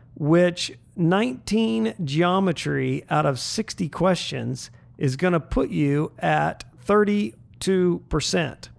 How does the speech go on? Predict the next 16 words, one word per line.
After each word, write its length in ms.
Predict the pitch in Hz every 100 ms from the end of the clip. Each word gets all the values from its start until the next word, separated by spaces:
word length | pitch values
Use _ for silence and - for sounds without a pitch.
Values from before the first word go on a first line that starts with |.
| - - - - -
Well, 380 | 180 196 190 -
thirty-two 560 | 226 247 247 190 233 226
percent 580 | 196 180 - 202 165 - - - - - - - - - - - -
obviously 580 | 165 160 180 - 185 175
is 100 | 151
quite 300 | - - 185
a 40 | 185
bit 180 | 180
lower 640 | 151 151 196 220 156 151 - - - -
than 580 | 135 165 165 165 170 -
the 140 | 147
forty 680 | 135 - 196 233 165 147 147
we 160 | 170
were 140 | 160 147
saying 400 | - 156 147 160
earlier. 540 | 190 208 175 139 107